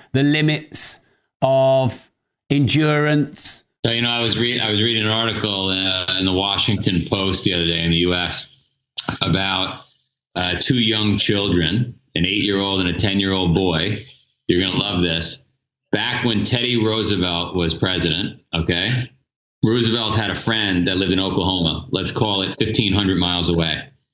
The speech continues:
Speaker 2: And that friend had these two boys, the eight-year-old and the ten-year-old. And he told his boys, "I'm gonna, I'm gonna take a train. I'm gonna go see Teddy.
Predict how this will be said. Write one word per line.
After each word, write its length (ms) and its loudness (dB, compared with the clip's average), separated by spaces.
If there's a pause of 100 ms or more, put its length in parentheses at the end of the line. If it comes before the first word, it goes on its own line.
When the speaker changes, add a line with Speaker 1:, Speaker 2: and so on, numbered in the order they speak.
Speaker 2:
And 560 0
that 260 -2
friend 260 0
had 240 0
these 240 2
two 160 2
boys, 360 2
the 120 4
eight-year-old 420 0
and 120 2
the 60 2
ten-year-old. 680 2 (480)
And 80 -2
he 100 0
told 340 0
his 100 2
boys, 340 2
"I'm 140 0
gonna, 320 0
I'm 100 0
gonna 180 0
take 220 0
a 80 -6
train. 380 -2
I'm 100 0
gonna 160 0
go 140 0
see 260 -2
Teddy. 520 -2